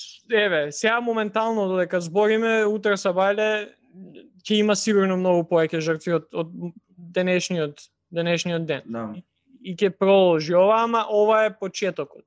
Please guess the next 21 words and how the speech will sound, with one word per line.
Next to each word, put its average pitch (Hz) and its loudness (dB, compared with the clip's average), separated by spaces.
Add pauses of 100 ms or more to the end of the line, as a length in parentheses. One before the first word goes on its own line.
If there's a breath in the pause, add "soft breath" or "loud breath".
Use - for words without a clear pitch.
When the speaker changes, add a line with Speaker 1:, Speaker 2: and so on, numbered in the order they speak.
(100)
Speaker 1:
Израел 226 -2 (200)
и, 180 -6 (520)
а, 160 -2
нивните, 190 0 (280)
а, 156 -2
идиотски, 190 -2
ја 151 0
би 147 -6
ги 147 -10
нарекол, 180 -2
реклес, 185 -2 (440)
а, 156 -6 (2000)
активности 196 -4
кои 202 0
што 196 -4
ги 185 -4
прават 185 0
за 180 -2
време 180 0
на 180 0
еден 196 -2